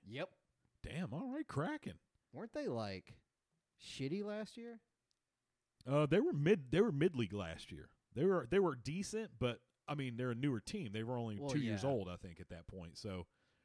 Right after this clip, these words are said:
Speaker 2: or two or three. I can't remember when their inception was. But, yeah, they're a, a fresher team. But, yeah, they're, they're getting there. They're getting there.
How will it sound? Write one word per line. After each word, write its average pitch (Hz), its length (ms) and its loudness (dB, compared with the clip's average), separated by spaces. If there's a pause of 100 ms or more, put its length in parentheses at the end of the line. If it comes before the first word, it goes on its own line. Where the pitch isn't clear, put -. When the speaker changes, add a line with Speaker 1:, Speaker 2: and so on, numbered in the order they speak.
(240)
Speaker 2:
or 113 140 -6 (180)
two 151 140 -8
or 127 60 -6
three. 87 280 -8
I 90 80 -8
can't 107 200 -12
remember 87 280 -12
when 85 140 -12
their 85 120 -10
inception 85 460 -10
was. 80 240 -12 (580)
But, 117 80 0
yeah, 139 140 2
they're 160 200 4
a, 120 60 0 (260)
a 110 60 -6
fresher 131 420 0
team. 143 360 -4
But, 92 160 -6
yeah, 165 180 0
they're, 190 300 0
they're 214 160 -6
getting 262 240 -8
there. 160 200 -8 (200)
They're 170 120 -8
getting 160 220 -6
there. 151 220 -6